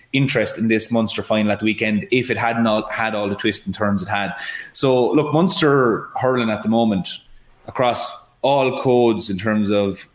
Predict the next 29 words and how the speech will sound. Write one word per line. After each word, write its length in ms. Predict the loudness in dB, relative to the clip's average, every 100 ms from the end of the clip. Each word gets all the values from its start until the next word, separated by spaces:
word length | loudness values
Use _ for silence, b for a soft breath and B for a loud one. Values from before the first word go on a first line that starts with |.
| -4
Gaelic 280 | -2 -2
football, 560 | -2 -2 0 2 2 2
ladies 420 | 2 0 0 0
Gaelic 180 | -2 -2
football, 260 | -2 -4 -2
camogie, 320 | 0 0 0
whatever, 280 | 0 -2 B B
Munster 320 | -2 0 2
hurling 420 | 2 2 2 0 0
is 720 | 2 2 2 -2 -4 -10 -20 _ _ _
the, 100 | -4 -4 -4
the 60 | -2
blueprint 380 | 0 2 0 0
of 80 | 0
what 120 | 0
people 220 | 0 0
want 180 | 0 0
to 40 |
have 280 | -2 -4 -2
now. 240 | -4 -4 -2
They 80 | 0
want 140 | 0
to 60 | -2
have 80 | -4
that 240 | -6 -2
balance 260 | -2 0 -2
of 80 |
competition, 640 | -2 -2 -2 -2 0 -2 -4 B B B B
that... 300 | -2 0